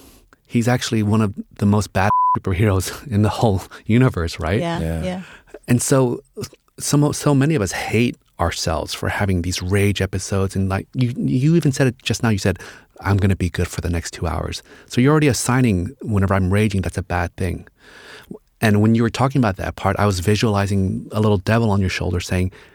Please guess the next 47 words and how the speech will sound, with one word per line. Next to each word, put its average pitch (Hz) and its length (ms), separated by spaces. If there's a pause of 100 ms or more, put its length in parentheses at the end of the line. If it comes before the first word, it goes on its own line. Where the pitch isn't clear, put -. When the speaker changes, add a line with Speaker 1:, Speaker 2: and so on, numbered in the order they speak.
(160)
Speaker 1:
"Don't 87 200
put - 180
your 90 80
guard 85 280
down. 82 320 (200)
People - 240
are 90 60
coming 90 320
to 85 80
hurt 90 240
you." 143 60
Speaker 3:
Oh, 117 300
but 131 180
he 165 120
doesn't 139 280
show 123 220
up 107 120
for 98 80
two 98 240
hours. 90 540 (200)
Speaker 1:
I 104 120
know. 113 320
He 120 80
shows 123 220
up 113 100
for 98 80
two - 180
days, 113 400 (180)
right? 104 260 (140)
Speaker 3:
Yeah, 127 220
but, 110 360
but 120 180
what 135 220
I'm, 127 180
the 110 200
point 139 320
being 123 300
that 95 260
there 110 180
is 110 160
a 104 60
process 107 600
involving 95 640
mutual 95 400
and 87 120
shared 95 300
experience 92 840